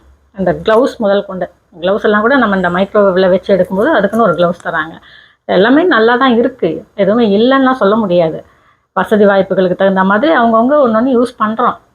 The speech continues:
இன்னமும் கரித்துணி யூஸ் பண்ணக்கூடிய எவ்வளவோ இல்லத்தரசிகள் இருக்க தான் செய்றாங்க. நான் இன்னமும் இந்த கரித்துணி தான் யூஸ் பண்ணிக்கிட்டு இருக்கேன். இந்த கிச்சன் டவல், அதாவது,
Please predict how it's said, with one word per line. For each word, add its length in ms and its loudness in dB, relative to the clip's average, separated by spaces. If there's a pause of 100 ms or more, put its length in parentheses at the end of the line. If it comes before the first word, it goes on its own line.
(500)
இன்னமும் 760 2 (760)
கரித்துணி 460 2
யூஸ் 160 -2
பண்ணக்கூடிய 560 -2
எவ்வளவோ 640 0
இல்லத்தரசிகள் 840 -4
இருக்க 260 -4
தான் 220 -2
செய்றாங்க. 380 -2 (500)
நான் 420 0
இன்னமும் 640 -2 (220)
இந்த 260 -2 (560)
கரித்துணி 380 0
தான் 180 2
யூஸ் 140 -2
பண்ணிக்கிட்டு 340 -6
இருக்கேன். 220 -16 (920)
இந்த 180 2
கிச்சன் 420 -2
டவல், 280 0
அதாவது, 640 2